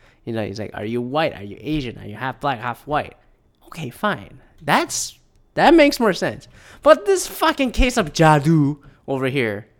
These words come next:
and Rachel Dolezal, and you were born, <sighs> is that a trans race? I don't know. The,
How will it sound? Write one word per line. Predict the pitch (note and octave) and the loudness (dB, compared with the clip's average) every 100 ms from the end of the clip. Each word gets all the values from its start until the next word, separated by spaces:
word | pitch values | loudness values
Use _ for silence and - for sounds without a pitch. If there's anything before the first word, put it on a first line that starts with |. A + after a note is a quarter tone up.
| _ _ _ - | _ _ _ -12
and | A2 A#2 | -6 -2
Rachel | D3 D#3 B2 | -2 0 0
Dolezal, | B2+ C3 G#2+ F#2+ G2+ - _ _ _ _ _ _ _ _ _ | 2 2 -2 -6 -10 -18 _ _ _ _ _ _ _ _ _
and | F3+ E3+ | -20 -16
you | A3 | -8
were | B3 C4 | 0 0
born, | F#3 C3 C#3 A#3 A3+ F3+ C3 - - - - - - | 0 -2 2 6 6 4 0 -8 -16 -16 -18 -20 -20
<sighs> | _ - _ _ _ _ | _ -20 _ _ _ _
is | D3+ G#3 | -8 -2
that | C4 | -2
a | D#4+ | -4
trans | - - - - C#3+ F#3 E3+ - | -8 -8 -8 -2 -2 -2 -6 -10
race? | D3 D3+ - - | -12 -12 -18 -18
I | D#3 - | -16 -12
don't | C#3 B2 E2 | -12 -12 -12
know. | D2+ - | -16 -18
The, | - | -20